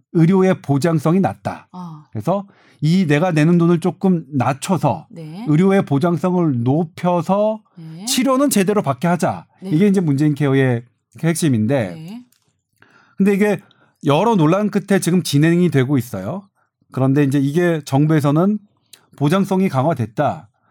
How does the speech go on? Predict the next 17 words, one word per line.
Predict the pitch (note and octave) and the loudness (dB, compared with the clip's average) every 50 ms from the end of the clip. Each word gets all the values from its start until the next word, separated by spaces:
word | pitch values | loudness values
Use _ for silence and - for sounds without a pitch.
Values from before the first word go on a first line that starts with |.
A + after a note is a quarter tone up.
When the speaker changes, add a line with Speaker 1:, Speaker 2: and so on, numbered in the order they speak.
| _ _ _ _ _ _ _ | _ _ _ _ _ _ _
Speaker 1:
근데 | - D#3 C#3 - - _ _ _ | -4 -2 -2 -4 -6 _ _ _
반대로 | - A#2+ D3 D3 E3+ E3 F3 F3 F3+ F3+ F3 F3+ E3+ D#3+ D#3 - _ _ _ | -6 -4 -2 0 0 2 2 2 2 2 0 -2 -4 -6 -10 -12 _ _ _
의료계에서는 | - D#3 E3+ F#3 E3+ E3+ D#3 D#3+ E3 F3+ G#3+ A3+ G#3 - | 0 2 2 2 2 2 2 2 2 2 2 0 -2 -2
그런 | - - F#3+ A3 A3 G#3+ A3 G#3+ | -2 0 2 2 2 2 0 0
뭐 | G3 G3 G3+ F#3+ - | 0 -2 -2 -2 -2
근거 | - E3 F3+ G3 A3+ | -2 -2 0 0 -2
없다. | A#2 G2+ - _ - G3 D3+ A2 F2 - _ _ _ - | -4 -8 -8 _ -4 -4 -4 -4 -6 -10 _ _ _ -10
이렇게 | D3+ D3+ - E3 D3+ - | -6 -4 -2 -4 -4 -4
논란이 | - C#3 C3 C3+ C#3+ D#3+ F3+ F3+ F3+ | -6 -2 0 0 2 2 0 0 0
되고 | C#3+ C#3 B2+ D#3+ E3 | 0 0 0 2 2
있는데, | C3+ A#2 G#2+ G#2 G2 G2+ G#2+ D#3 G3+ - _ _ _ _ | 2 0 0 -2 -4 -4 -6 -8 -10 -12 _ _ _ _
그럼에도 | - D#3+ F3+ G3 F#3+ F#3+ | -2 0 2 2 2 0
불구하고 | D3 D#3 D3 E3+ E3 E3 D#3+ | 0 0 0 0 0 0 0
이제 | D3 D3+ | 0 0
이 | B2+ C3+ F3 F#3+ | 0 0 0 0
수치 | E3 - A#3+ - - C#4 | -2 -4 -8 -8 -6 -4
자체는, | C4+ G#3+ D#3+ - E3+ D3+ C#3 B2+ C3 C#3 A#2 G2 F2 F#2 | -4 -4 -4 -4 -2 -2 -2 -2 -2 -2 -4 -4 -6 -10